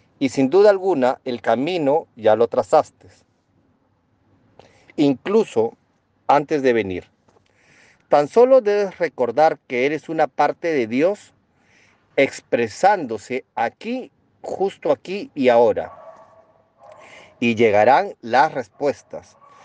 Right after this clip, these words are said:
y las soluciones que tanto deseas para ser feliz. El camino es sin esfuerzo, porque cuando te esfuerzas en hacer algo o en alcanzar un objetivo,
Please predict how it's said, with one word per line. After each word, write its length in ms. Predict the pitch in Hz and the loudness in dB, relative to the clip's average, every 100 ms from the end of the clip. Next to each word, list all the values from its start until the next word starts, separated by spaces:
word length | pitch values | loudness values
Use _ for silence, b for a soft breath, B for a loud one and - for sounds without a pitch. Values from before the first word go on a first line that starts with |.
| b b b - | b b b -4
y 100 | 202 | 0
las 200 | 233 214 | 0 0
soluciones 680 | 208 180 - 180 170 180 | -2 -4 2 2 2 0
que 180 | - 120 | -6 -10
tanto 420 | 95 123 135 185 | 0 0 0 -2
deseas 420 | 156 113 120 110 - | -4 -4 -4 -6 -4
para 220 | 117 95 | -6 -6
ser 180 | 101 - | -8 -8
feliz. 480 | 113 147 165 - - 82 80 - _ _ _ _ _ _ b b b - _ _ | -8 -6 -10 -14 -20 -20 -20 -20 _ _ _ _ _ _ b b b -20 _ _
El 160 | 131 120 | -2 0
camino 680 | 117 120 196 196 117 127 - _ _ _ _ _ _ _ _ - | 0 0 0 2 0 0 -6 _ _ _ _ _ _ _ _ -4
es 140 | 147 | -4
sin 140 | 202 170 | 0 -2
esfuerzo, 580 | - 165 190 - 123 - _ _ _ _ _ b b b b _ | 0 0 0 -2 -20 -20 _ _ _ _ _ b b b b _
porque 440 | 147 131 - 120 - | 2 2 0 -6 -6
cuando 480 | 127 127 117 107 104 | 2 2 2 -2 -4
te 120 | - | -6
esfuerzas 800 | 101 - 214 220 - 107 - _ _ | -12 0 2 2 -4 -8 -8 _ _
en 160 | 110 104 | -6 -6
hacer 280 | 101 147 151 | -4 0 2
algo 400 | 165 101 110 - _ _ _ _ _ _ _ | 2 -2 -8 -12 _ _ _ _ _ _ _
o 100 | 123 | -6
en 100 | 113 | -2
alcanzar 580 | 113 101 104 98 143 147 - | -2 -2 -6 0 0 0 -6
un 180 | 165 175 | -6 -2
objetivo, 640 | 165 120 107 135 104 95 | -4 -4 -10 -8 -6 -8